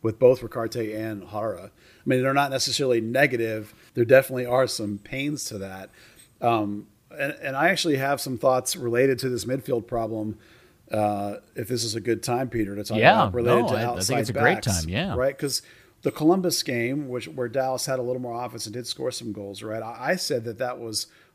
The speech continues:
Speaker 1: one of Ryan Hollingshead's best games of the year, maybe even his best game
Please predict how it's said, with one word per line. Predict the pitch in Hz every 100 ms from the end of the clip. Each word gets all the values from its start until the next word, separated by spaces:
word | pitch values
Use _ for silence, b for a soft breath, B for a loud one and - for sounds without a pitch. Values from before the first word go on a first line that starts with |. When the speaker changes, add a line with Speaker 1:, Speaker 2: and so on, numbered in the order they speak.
| -
Speaker 1:
one | 120 127
of | 120 110 -
Ryan | 123 127 117
Hollingshead's | 110 139 127 117 107 104
best | 110 - 127 123 -
games | 117 117 107
of | 110 101
the | 104
year, | 107 127 135 90 -
maybe | 117 120
even | 123 117
his | 113
best | - 123 -
game | - 101 -